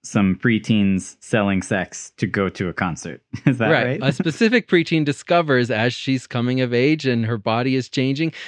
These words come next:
Speaker 2: that she can sell her body around school to make money. That is the plot of this movie. <laughs> Like, I'm not, that's not a theory.
Speaker 1: I
Speaker 2: That's
Speaker 1: gotcha.
Speaker 2: the plot.
Speaker 1: That is the plot, yes.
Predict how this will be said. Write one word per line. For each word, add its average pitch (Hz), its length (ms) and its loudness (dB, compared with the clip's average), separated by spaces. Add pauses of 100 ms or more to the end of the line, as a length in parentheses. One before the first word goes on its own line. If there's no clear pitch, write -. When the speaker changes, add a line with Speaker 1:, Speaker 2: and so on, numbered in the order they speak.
(120)
Speaker 2:
that 135 160 2
she - 200 -4
can 127 240 0
sell 226 360 2
her 160 160 0
body 107 440 0
around 117 360 0
school 110 460 -4
to - 200 -6
make 107 360 -4
money. 131 400 0 (320)
That 139 240 0 (140)
is 202 480 4
the 123 120 0
plot 135 420 2
of 110 180 -6
this 117 220 -4
movie. 104 520 -2 (520)
<laughs> - 80 -4 (340)
Like, 135 240 0
I'm 139 280 2
not, 156 320 2
that's 143 260 0
not 139 180 2
a - 20 2
theory. 180 480 4
Speaker 1:
I 113 120 2
Speaker 2:
That's 139 200 4
Speaker 1:
gotcha. 151 120 2
Speaker 2:
the 151 40 -4
plot. 107 380 0
Speaker 1:
That 131 260 4
is 165 160 0
the 117 120 -2
plot, 110 320 0
yes. 123 340 4